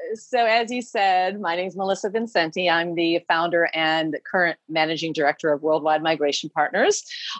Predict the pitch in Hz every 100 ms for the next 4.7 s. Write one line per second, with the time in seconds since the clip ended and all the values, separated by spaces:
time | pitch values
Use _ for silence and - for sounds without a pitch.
0 | - 170 175 190 196 - 165 175 - 170
1 | 170 160 170 170 - 147 165 165 180 165
2 | 165 156 151 160 160 175 160 - 170 226
3 | 415 _ - - - - 135 135 139 131
4 | 131 135 160 175 - - -